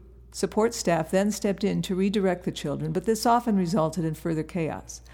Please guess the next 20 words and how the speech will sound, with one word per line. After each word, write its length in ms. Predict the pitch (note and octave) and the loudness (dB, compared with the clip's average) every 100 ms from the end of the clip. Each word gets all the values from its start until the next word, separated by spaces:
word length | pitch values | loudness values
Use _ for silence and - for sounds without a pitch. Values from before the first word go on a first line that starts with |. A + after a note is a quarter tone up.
| - - - | -20 -14 2
My 160 | G#3+ | 4
challenge 500 | G#3+ B3+ C4+ A#3+ F#3+ | 4 4 4 4 2
was 140 | F3 E3+ | 0 0
to 120 | G#3+ | 0
get 160 | G#3 A#3 | 0 0
their 140 | C#4+ | 0
attention 480 | C4+ F#3 D3+ - D#3+ | 0 -2 -4 -4 -2
by 160 | E3+ | 0
creating 540 | F3 - G#3 A3 A#3+ B3 | 0 0 2 2 2 2
an 120 | A#3 | 4
environment 520 | A3+ F3 D#3+ D#3+ E3 | 2 2 0 0 0
with 200 | F3 E3 | -2 0
minimal 340 | F3+ G3+ G3+ G3+ | 2 4 2 0
distractions 800 | F3 - D#3+ C#3+ - D#3 D3 | -2 -4 -2 -2 -4 -6 -2
that 100 | F#3 | -2
would 140 | E3+ E3 | 0 0
meet 180 | F#3 F#3 | 0 0
their 120 | F#3 | -2
sensory 480 | E3 F#3 E3+ D#3+ D#3 | 0 -2 -2 -2 -2
needs, 360 | D3+ G3+ - | -2 -4 -6